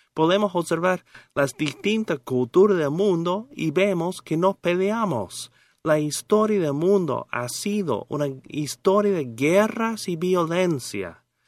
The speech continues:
de pelea tras pelea. Hemos visto que uno de los temas centrales del libro de Efesios es el tema de la unidad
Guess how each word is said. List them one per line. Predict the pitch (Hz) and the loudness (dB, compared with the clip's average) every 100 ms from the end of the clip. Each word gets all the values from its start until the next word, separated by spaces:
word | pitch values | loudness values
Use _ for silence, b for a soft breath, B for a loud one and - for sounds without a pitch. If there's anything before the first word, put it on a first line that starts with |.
| _ _ | _ _
de | - | -2
pelea | 131 135 127 139 175 196 196 | 0 0 -2 0 0 -2 -4
tras | - 160 | -6 -8
pelea. | - 156 151 156 165 104 - - _ _ _ _ _ _ _ _ _ _ _ _ | -4 -4 -2 -2 -2 -4 -10 -20 _ _ _ _ _ _ _ _ _ _ _ _
Hemos | - 113 107 110 | -6 -2 -2 0
visto | 139 160 127 | 0 0 -4
que | - 147 | -4 0
uno | 160 | 2
de | 147 | 0
los | - | 0
temas | 165 170 156 | 0 2 0
centrales | - 131 120 117 - 175 170 107 92 | 0 -2 -2 -4 -2 0 0 -2 -4
del | 113 107 | -2 -2
libro | 151 190 175 | 0 2 2
de | 131 | 0
Efesios | 117 120 107 - 120 - _ b b b b | 0 -2 -2 -4 -6 -6 _ b b b b
es | 147 - | -2 2
el | 131 | 0
tema | - 175 196 185 | 2 2 2 2
de | 151 | 2
la | 120 | 2
unidad | 117 113 110 107 165 135 | 0 0 -2 0 -2 -2